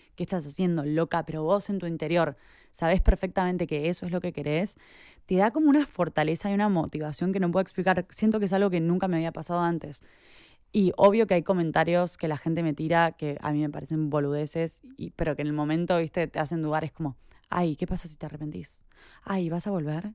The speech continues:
Ay, ¿por qué te vas? Y ay, no sé qué". Pero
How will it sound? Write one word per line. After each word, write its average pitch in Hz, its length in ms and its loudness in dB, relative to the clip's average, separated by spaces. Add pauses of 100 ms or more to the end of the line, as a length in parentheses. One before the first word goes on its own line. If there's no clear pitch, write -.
Ay, 208 260 -4
¿por - 120 -16
qué - 100 -18
te 190 100 -10
vas? 185 320 -10
Y 202 80 -6
ay, 202 320 -4
no 175 80 -12
sé - 120 -14
qué". 180 220 -4 (600)
Pero 180 420 2